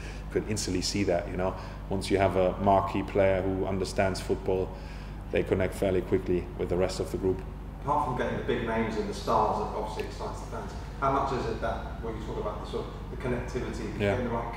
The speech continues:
Speaker 2: characters, personalities?
Speaker 1: Major, major. Um,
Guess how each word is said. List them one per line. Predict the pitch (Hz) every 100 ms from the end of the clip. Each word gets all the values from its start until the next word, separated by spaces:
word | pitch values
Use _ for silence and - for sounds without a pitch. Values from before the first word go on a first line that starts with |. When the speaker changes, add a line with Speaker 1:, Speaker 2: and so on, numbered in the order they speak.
| -
Speaker 2:
characters, | - - - - - - - - -
personalities? | 117 107 113 113 - 101 95 -
Speaker 1:
Major, | 98 101 98 92 - - - -
major. | 95 98 92 95 92 - 92
Um, | 92 92 90 90 90